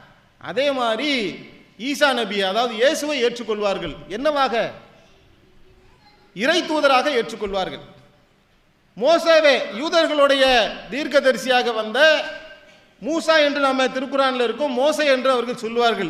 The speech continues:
அந்த மோசேவே, மோசே மூசா அலைஹிஸ்ஸலாம் என்று இஸ்லாமிய சமுதாய மக்கள் ஏற்றுக்கொள்வார்கள், ஏற்றுக்கொண்டே ஆக வேண்டும். "நான் முகமது நபியை தான் ஏத்துக்குவேன், இயேசுவை ஏத்துக்க மாட்டேன்னு" சொன்னா ஒரு முஸ்லீமே கிடையாது.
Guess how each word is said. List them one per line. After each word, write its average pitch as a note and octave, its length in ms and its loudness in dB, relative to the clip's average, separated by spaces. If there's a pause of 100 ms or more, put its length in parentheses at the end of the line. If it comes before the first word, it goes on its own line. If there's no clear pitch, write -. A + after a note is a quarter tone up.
(120)
அந்த A3 220 -6
மோசேவே, C#4+ 680 2 (1400)
மோசே D4 340 2
மூசா C4+ 300 0
அலைஹிஸ்ஸலாம் C4 680 0
என்று A#3 220 -6
இஸ்லாமிய B3+ 400 -2
சமுதாய A3+ 360 -4
மக்கள் G#3+ 440 -2
ஏற்றுக்கொள்வார்கள், A#3+ 840 -2
ஏற்றுக்கொண்டே B3 600 0
ஆக B3+ 300 4
வேண்டும். A#3+ 320 -2 (920)
"நான் G#3+ 220 -4
முகமது C#4 420 -2
நபியை C4 260 0
தான் C4+ 120 2
ஏத்துக்குவேன், A#3+ 720 0 (220)
இயேசுவை C4+ 540 0
ஏத்துக்க - 20 4
மாட்டேன்னு" A#3+ 520 -2
சொன்னா G#3 80 -6
ஒரு B3 200 -2
முஸ்லீமே B3 400 -6
கிடையாது. G#3 360 -4